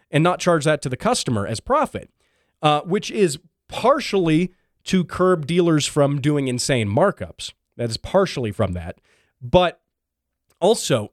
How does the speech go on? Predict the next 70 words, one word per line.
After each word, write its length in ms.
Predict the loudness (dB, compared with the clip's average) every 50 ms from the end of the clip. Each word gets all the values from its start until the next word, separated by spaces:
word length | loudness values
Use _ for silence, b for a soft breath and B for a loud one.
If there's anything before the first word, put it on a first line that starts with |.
| _
it 300 | -2 -2 -2 -2 _ -6
seems 320 | -2 -2 0 0 0 -2 -2
weird 380 | 0 0 2 2 2 0 0
to 80 | -2 -4
me 220 | -4 -4 -8 _ _ _ _ _ _ _
that 200 | 0 0 0 2
if 180 | 0 -2 -2 -2 -4
I'm 240 | -2 0 0 2 2
a 80 | 2 0
Ford 340 | 2 0 0 0 0 -2
dealer 380 | -6 -10 -12 -12 -16 -18 -20 -20 _ _ _ _ -4
and 120 | -4 -4
Ford 300 | 0 2 2 2 2 2
tells 300 | 2 4 4 4 2 0
me, 120 | -2 -4 -2
corporate 400 | 0 0 0 2 0 -2 -2 -2
Ford, 200 | -2 -2 0 2
I'm 180 | 2 0 0 0
a, 80 | -2 -2
you 120 | -4 -2
know, 80 | -2 -2
say 200 | -2 2 2 2
I'm 140 | 4 2 0
a 40 | 0
Ford 260 | 0 0 0 0 0
dealer 280 | 0 0 0 2 2
and 100 | 2 2
I, 140 | 2 2 2 0 _ _ _ -6
you 100 | -4 -4
know, 80 | -4 -4
privately 540 | -6 -4 -2 0 0 0 2 2 2 2
own 180 | 2 2 0 0
my 240 | -2 -2 -2 -2 -4
Ford 320 | 0 2 0 0 2 0
dealer, 320 | -2 0 2 2 2 2 -2
as 160 | -2 -2 -2
many 240 | 0 2 4 4 4
of 80 | 4
them 140 | 2 2 4
are, 320 | 4 4 2 2 -2 -8 b b b b b b b -4
and 180 | -4 -4 -2
Ford 280 | 0 0 0 0 0 -2
says, 340 | 0 4 4 4 4 2 -2 _ _ _ _ _ 2
"All 120 | 4 4
right, 180 | 4 4 0 -2
you 80 | 0 0
gotta 180 | 2 2 2
fork 260 | 0 0 -2 0 2
up 140 | 0 0 2
one 180 | 0 0 0 0
point 260 | 0 0 -2 -2 -4
two 160 | -4 -2 0
million 360 | 2 2 2 4 2 2 2
or 40 | 2
you're 160 | 2 2 2
not 180 | 2 2 2 0
gonna 120 | 0 -2 -2
get 160 | 0 0 0
allocations. 680 | 0 0 0 -2 -2 -4 -6 -6 -6 -8 -10 -8 -8
If 80 | -4 -4
you 80 | -2
fork 220 | 2 2 2 2 2
up 100 | -2 0
five 300 | 2 2 2 2 2 2
hundred 260 | 0 -2 -2 -2 0
thousand, 320 | 2 2 2 2 0 -2
you'll 120 | -4 -4 -4
get 180 | -4 -6 -6
some 300 | -4 -2 0 0 2 2
allocations. 760 | 0 -2 -2 -4 -6 -6 -6 -6 -6 -6 -6 -8 -8 -8 -8